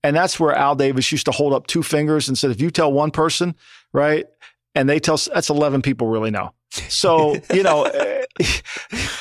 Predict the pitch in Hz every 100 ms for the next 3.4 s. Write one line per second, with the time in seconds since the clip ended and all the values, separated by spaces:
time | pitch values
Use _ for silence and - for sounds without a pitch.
0 | - - 175 156 165 135 95 98 117 196
1 | 196 180 - - 190 - 139 165 175 185
2 | 170 160 175 175 196 - 226 196 - 208
3 | 294 381 - -